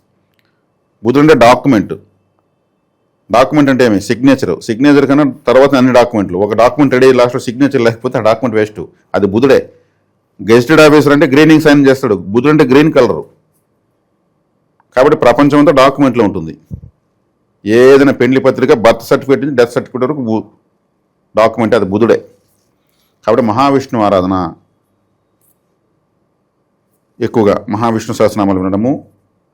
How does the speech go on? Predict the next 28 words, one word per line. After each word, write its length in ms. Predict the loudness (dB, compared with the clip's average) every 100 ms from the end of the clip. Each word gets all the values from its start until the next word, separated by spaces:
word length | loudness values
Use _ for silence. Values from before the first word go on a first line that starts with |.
| _ _ _ _
ఇవి 120 | -4 -2
ఎక్కువ 160 | -4 -4 -2
చేయాలి. 260 | 0 -2 -4 _ _ _ _ _ _ _ _ _
ఇంకా 140 | -2 -2 -2 -2
చదువు, 380 | 0 2 2 0 2
డాక్యుమెంట్ 420 | 2 2 2 2
చదివే 220 | 2 4 4
కదా, 200 | 2 0 -4 _ _ _ _ _ _ -4
పచ్చ 220 | -2 0
నోటు, 260 | 2 2 2
పచ్చ 260 | 0 0
నోటు, 140 | -2 -2
నల్ల 280 | 0 2 2 2
నోటుని 220 | 0 0
ఎందుకు 180 | -2 -2
అంటారు? 340 | -4 -6 -8 -14 _
బుధుడిదే 480 | -4 -2 0 0 0
కారకత్వం, 560 | -2 -4 -4 -8 -10 -8 -6
కరెన్సీ 320 | -6 -6 -10
కూడా. 180 | -12 -16 _ _ _ _ -6
కాబట్టి 340 | -4 -2 -2 -4 -6 _ _ _ -2
చదువు 320 | 0 2 2 2
అనేది 240 | 2 0 -2 -8 _ _ _ _ 0
కారము, 300 | 2 2 0 0
కా-, 180 | -2 0
కారకుడు 280 | -2 0 0
కాబట్టి 600 | 0 -2 -2 -4 -4 -4 -2
లెక్క 260 | -2 0